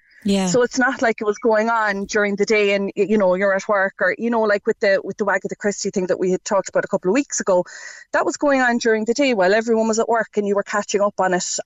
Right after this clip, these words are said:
Speaker 2: you know, on, on news on your phone or whatever. But this was something that you could throw on and watch in the evening and keep an eye on it.
Speaker 1: Yeah,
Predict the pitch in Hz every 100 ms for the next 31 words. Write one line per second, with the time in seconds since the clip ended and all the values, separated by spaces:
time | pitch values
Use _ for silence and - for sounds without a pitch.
0 | _ - 233 180 170 - 196 190 - 185
1 | 180 202 208 196 180 175 - 226 220 175
2 | 170 156 127 - - 269 _ _ _ -
3 | - 214 285 - 349 277 262 233 208 -
4 | 208 214 - 202 190 190 196 190 - -
5 | 175 226 370 208 165 170 165 202 196 294
6 | 339 - - _ _ - - - - -
7 | 226 254 254